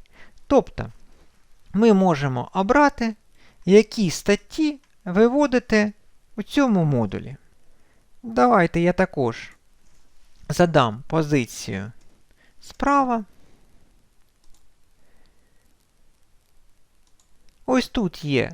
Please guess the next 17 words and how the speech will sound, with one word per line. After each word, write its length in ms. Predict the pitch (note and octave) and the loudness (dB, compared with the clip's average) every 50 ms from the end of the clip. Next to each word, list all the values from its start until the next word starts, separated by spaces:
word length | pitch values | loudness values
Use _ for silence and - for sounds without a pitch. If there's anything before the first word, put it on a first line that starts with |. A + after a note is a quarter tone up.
| D#3 D#3 | -12 -8
налаштування 1160 | D3+ D#3 E3 F3 F3+ F3 - - - G3 F#3+ F3+ F3+ D#3+ C3 A#2 A2+ G#2+ G#2+ G#2 G2+ A#2+ D3 - _ - | -4 0 2 2 2 2 0 -2 -2 -2 2 4 6 6 6 4 2 -2 -6 -8 -10 -12 -14 -18 _ -18
фільтру. 720 | - - - D4 D4 C#4 C4 - - - - A3 A3 G#3+ G3+ _ - - - - - - - - - | -14 -8 -2 -2 -2 -2 -2 -6 -8 -8 -6 -4 -4 -6 -8 _ -20 -20 -20 -20 -20 -20 -20 -10 -2
Ось 200 | A#3 B3 A#3 - | -2 -2 -2 0
тут 280 | - C4 A3 F3+ - | -2 -4 -4 -2 -2
ми 140 | E3 D#3+ D3+ | -2 -2 -2
обираємо 840 | - - D#3+ E3 E3+ F#3+ G3+ G3+ F3+ D#3 B2+ A#2+ A#2 A2+ G#2+ G#2 - - - | -2 -4 -6 0 4 4 6 6 6 6 4 4 0 -2 -4 -8 -8 -6 -4
наші 500 | E3 D#3+ E3+ D3 B2 A#2+ - - - - | -2 0 0 0 0 -2 -4 -8 -10 -6
категорії, 680 | - G3+ G3 - B3 B3+ C#4 D#4 D4+ C#4 B3 G#3+ F#3 | -2 -2 -2 0 0 0 2 2 0 2 2 0 0
нап-, 160 | F3 F3 E3 - _ _ _ | 0 -2 -4 -6 _ _ _
наприклад, 760 | F3+ F3 F3 E3 - F3 D#3+ C#3 - - B2+ A2 - _ - - - | -4 -2 -2 -2 0 0 -2 -2 -2 -4 -8 -8 -8 _ -20 -18 -10
оберемо 540 | D#3 D3+ D3 D#3 D#3+ D3 C#3+ B2 G#2+ A2+ C3 - | -10 -6 -4 -2 0 0 0 -2 -4 -6 -10 -8
категорія 760 | - C3+ - - D#3+ C#3+ C3+ C3 A#2+ A2+ A#2 A#2+ B2 B2 - - | -8 -8 -4 -2 -2 -2 0 -2 -4 -4 -2 -4 -4 -6 -6 -2
один. 520 | G3 G#3+ A3 A#3+ D4 C#4+ C4+ C4 C4 A#3+ _ _ _ _ _ - - _ - - - _ - - | -2 -4 -2 -2 -6 -6 -6 -6 -8 -14 _ _ _ _ _ -20 -20 _ -20 -20 -20 _ -10 -6
Можна 440 | - B3 B3+ A3 F#3 D3+ E3 D#3+ D#3 | -2 2 4 4 4 2 0 -2 0
вибрати 520 | D#3 E3 D#3 B2 B2 A#2+ A#2+ - - D#3+ | 0 0 0 0 -2 -4 -4 -4 -4 -6
декілька 560 | F3+ G#3+ C#4+ C#4+ C4 - B3 A#3 - - A3 G#3 | -2 0 0 0 0 0 -4 -8 -4 -4 -4 -2
категорій. 760 | - G#3 - - G#3 G3 G3 G#3 G3+ G3 F#3 F3+ F3 F3+ | -2 -4 -2 0 -2 0 0 0 -2 -2 -2 -2 -6 -8